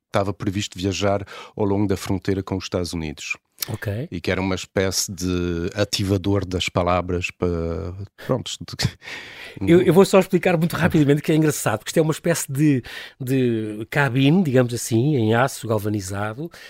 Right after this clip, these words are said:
Speaker 2: eh, que é feita como se fosse pa-, pa-, para ser des-, desmontada, é mesmo, para ser desmontada e montada, por exemplo, nas traseiras de um, de uma pick-up,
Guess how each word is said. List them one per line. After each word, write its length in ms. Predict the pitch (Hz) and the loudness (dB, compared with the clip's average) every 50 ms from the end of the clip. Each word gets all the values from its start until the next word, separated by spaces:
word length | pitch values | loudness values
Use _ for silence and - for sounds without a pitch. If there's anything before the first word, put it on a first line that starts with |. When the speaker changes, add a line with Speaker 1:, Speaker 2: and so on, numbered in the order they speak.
| - - _ | -20 -16 _
Speaker 2:
eh, 560 | - 143 135 135 131 131 131 131 135 135 139 _ - | -4 -4 -2 -2 -2 -2 -2 -4 -4 -6 -8 _ -4
que 400 | - 190 170 - - - - - | -4 -2 -2 -4 -6 -10 -8 -6
é 80 | 185 147 | -6 -6
feita 380 | - - - 202 190 - 165 | -2 2 2 4 4 4 0
como 160 | - 170 160 | 0 2 0
se 80 | 151 - | 0 2
fosse 260 | - 196 175 - - - | 2 2 2 2 0 -2
pa-, 200 | - 175 160 160 | -2 0 0 0
pa-, 220 | - - 160 156 | 0 -2 -2 -2
para 220 | 143 - 165 147 147 | -2 -2 0 0 0
ser 260 | - - 165 151 139 | 0 2 2 2 2
des-, 180 | 127 131 196 - - - | 0 -4 -8 -8 -8 -8
desmontada, 580 | 143 135 127 127 147 139 127 - 160 160 147 - | -6 -4 0 2 2 2 4 4 2 2 2 0
é 60 | 156 | 0
mesmo, 260 | 151 220 285 208 123 | 4 4 4 4 2
para 120 | 104 - 123 | -2 -4 -4
ser 80 | - 143 | -2 0
desmontada 420 | 120 143 147 143 - 180 170 156 | 4 6 6 6 6 6 6 6
e 40 | 170 | 8
montada, 440 | 170 156 151 - 175 175 143 135 123 - - - - - - | 6 6 6 6 4 4 2 0 -4 -4 -10 -20 -16 -4 2
por 120 | - 180 165 | 4 6 8
exemplo, 260 | 156 190 175 127 139 | 8 8 8 8 4
nas 100 | 143 127 | 2 4
traseiras 400 | - 143 139 143 165 160 156 143 | 4 4 6 6 6 6 6 4
de 100 | 127 143 | 4 4
um, 180 | 139 147 143 135 | 2 2 2 2
de 60 | 127 | 2
uma 100 | 135 127 | 2 2
pick-up, 400 | - - 120 - 143 202 285 | 2 -2 -2 2 0 0 0